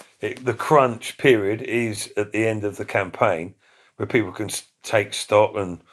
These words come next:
take time to, to, to really, you know, get to the nitty-gritty of the details of the contract. But it's, uh,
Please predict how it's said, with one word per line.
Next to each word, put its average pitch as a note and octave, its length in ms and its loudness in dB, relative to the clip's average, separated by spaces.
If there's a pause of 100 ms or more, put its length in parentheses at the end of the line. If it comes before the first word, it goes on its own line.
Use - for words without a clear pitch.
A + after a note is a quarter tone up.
(280)
take B2 300 0
time A#2+ 440 4
to, F#2+ 200 -4
to, F2+ 220 -10
to - 200 -16
really, F#2+ 500 -4 (720)
you - 100 -16
know, F#2+ 120 -4
get A#2 280 -6
to G2+ 100 -6
the G2+ 40 -4
nitty-gritty G2+ 840 -4 (360)
of F2+ 120 -8
the G#2 80 -6
details G#2+ 600 0
of E2+ 100 -14
the G#2 60 -14
contract. G2+ 500 -2
But A#2 300 4 (1120)
it's, E3+ 300 0
uh, C#3 540 8